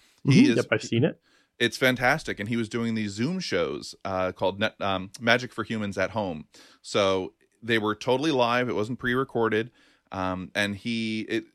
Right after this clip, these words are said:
Speaker 1: he shows you, like, the whole control setup. It's wild. He's got a Stream Deck. He's got, uh, a handheld camera. He's got webcams. He's got all this stuff. And so it's about, uh, forty-five minutes, an hour. And, um, he does tricks over Zoom. And it's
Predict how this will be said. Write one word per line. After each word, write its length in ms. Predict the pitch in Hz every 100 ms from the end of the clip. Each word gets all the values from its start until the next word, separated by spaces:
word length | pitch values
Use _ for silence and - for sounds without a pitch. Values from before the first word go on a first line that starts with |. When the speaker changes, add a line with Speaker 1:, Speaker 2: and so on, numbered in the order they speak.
| _ -
Speaker 1:
he 180 | 110 123
shows 300 | - 143 127
you, 80 | 113
like, 140 | 101
the 80 | 101
whole 140 | 123
control 360 | 117 110 - 101
setup. 300 | - 87 78
It's 160 | 107 -
wild. 320 | 92 95 90
He's 100 | 107
got 140 | 95
a 40 | 95
Stream 360 | - 123 127
Deck. 280 | 120 117 113
He's 180 | - 90
got, 260 | 90 87 -
uh, 340 | 78 65 65 -
a 60 | 92
handheld 380 | 123 127 123 117
camera. 360 | 120 113 110 104
He's 160 | 107
got 200 | 85 -
webcams. 600 | 92 113 117 117 107 104
He's 100 | 95
got 140 | 90 -
all 180 | 117 117
this 140 | 113
stuff. 220 | - 95 - - - _ -
And 120 | 151 147
so 120 | 180
it's 120 | -
about, 280 | 320 220 208
uh, 480 | 226 247 240 226 175
forty-five 480 | - 208 196 190 185
minutes, 280 | 185 202 185
an 80 |
hour. 540 | 165 165 190 196 196 -
And, 360 | 139 139 135 131 - _ _ -
um, 240 | 131 123
he 80 | 135
does 240 | 131 131
tricks 400 | - 139 - - -
over 280 | 120 131
Zoom. 520 | 113 110 113 110 107 104
And 320 | 104 104 101 -
it's 220 | 120